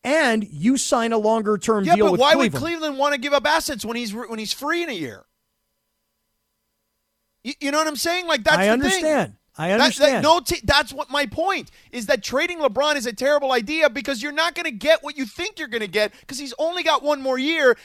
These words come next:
Speaker 2: and the other team could be like, "I'm gonna give you a, a bunch of contracts you're not gonna want. Maybe I'll give you a young player and some picks,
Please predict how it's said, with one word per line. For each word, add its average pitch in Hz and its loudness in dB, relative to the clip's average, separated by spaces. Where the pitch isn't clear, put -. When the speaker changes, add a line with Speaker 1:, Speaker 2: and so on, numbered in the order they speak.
Speaker 2:
and 220 -6
the 247 2
other 311 4
team 285 -8
could 240 -6
be 247 -4
like, 214 2
"I'm 220 2
gonna 294 -2
give 254 -4
you 254 -2
a, - -16
a 190 -2
bunch 254 -2
of 240 -4
contracts 233 -4
you're 226 -8
not 247 -2
gonna 220 -6
want. 233 0
Maybe 294 0
I'll 262 4
give 214 -6
you 208 2
a 180 0
young 247 2
player 208 0
and 180 -10
some 185 -10
picks, 285 0